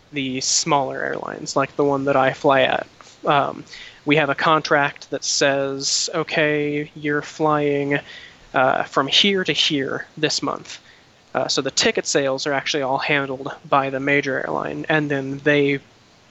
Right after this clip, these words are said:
turn around and pay us part of that, uh, in exchange for doing our job well.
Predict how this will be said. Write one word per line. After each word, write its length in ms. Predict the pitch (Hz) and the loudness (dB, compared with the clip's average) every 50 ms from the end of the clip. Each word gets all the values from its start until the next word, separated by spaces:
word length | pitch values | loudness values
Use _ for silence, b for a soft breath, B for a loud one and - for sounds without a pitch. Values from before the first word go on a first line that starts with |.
| _ - - - | _ -18 -8 -2
turn 220 | - - 170 156 147 | 0 2 4 4 4
around 380 | 143 139 139 135 135 135 131 127 | 2 2 2 0 0 -2 -4 -6
and 120 | 127 131 - - | -8 -10 -8 -4
pay 260 | - - 165 147 139 139 | 0 2 2 2 2 2
us 440 | 139 131 127 127 - - - - | 2 0 0 0 0 0 0 -2
part 300 | - - - - 156 143 | -2 -2 0 2 2 2
of 120 | 139 135 - | 2 -2 -4
that, 400 | 143 131 127 131 - - - - B B B B B B B B B B | -4 -2 -2 -4 -2 -4 -6 -6 B B B B B B B B B B
uh, 200 | - 139 131 131 - | 0 0 0 0 -2
in 100 | 143 135 | -4 -4
exchange 520 | 131 - - - 151 135 131 135 - - | -4 -4 -2 -2 -2 -4 -4 -6 -8 -8
for 380 | - - 135 131 131 131 143 - | -8 -6 -6 -6 -6 -8 -8 -6
doing 240 | - 156 143 135 135 | -2 -2 -2 -2 -2
our 140 | 135 135 139 | -4 -6 -4
job 240 | 139 147 - - - - | -2 -2 -2 -2 -2 -2
well. 320 | 151 - - 151 - | -2 -2 -2 -2 -4